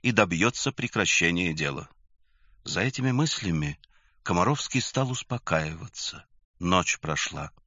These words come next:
Полосы света стали шнырять из комнаты в комнату,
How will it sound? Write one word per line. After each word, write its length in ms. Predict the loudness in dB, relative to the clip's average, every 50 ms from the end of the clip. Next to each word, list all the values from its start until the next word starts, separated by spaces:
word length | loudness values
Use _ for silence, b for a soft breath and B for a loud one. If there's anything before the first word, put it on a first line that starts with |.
| _ -20 -20 _ _ _ _ _ _ _
Полосы 380 | 4 6 6 6 4 2 0 -2
света 500 | 0 4 6 6 6 6 4 0 0 0 B B B B B B
стали 340 | -6 4 6 6 6 6 4
шнырять 480 | 0 0 2 4 6 6 6 4 4
из 140 | 0 -2 -2
комнаты 420 | 2 2 2 2 2 0 -2 -4 -8
в 120 | -8 -4
комнату, 580 | 0 0 0 0 0 -2 -4 -6 -8 -8 -10